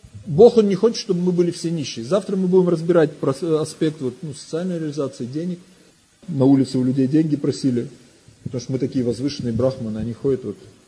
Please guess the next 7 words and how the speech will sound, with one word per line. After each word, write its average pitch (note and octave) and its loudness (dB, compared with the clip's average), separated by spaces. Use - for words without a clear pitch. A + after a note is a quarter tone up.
гады, G#2+ -6
столько A#2+ -10
денег B2+ -6
у B2 -6
них. A#2 -8
Вот F3 2
это G#3 8